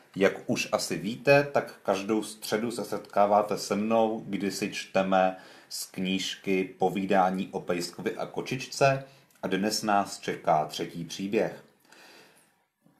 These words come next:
Jmenuje se Jak to bylo o Vánocích,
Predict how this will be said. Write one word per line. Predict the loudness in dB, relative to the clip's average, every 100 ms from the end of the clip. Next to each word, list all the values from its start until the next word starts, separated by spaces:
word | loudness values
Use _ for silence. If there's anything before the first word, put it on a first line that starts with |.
| -20 _ -4
Jmenuje | -2 2 4 4
se | 4 4 2 -4 -4
Jak | -4 -2
to | -4
bylo | 2 4 4
o | 4 4
Vánocích, | 4 4 -2 -6 -8 -8 -12 -18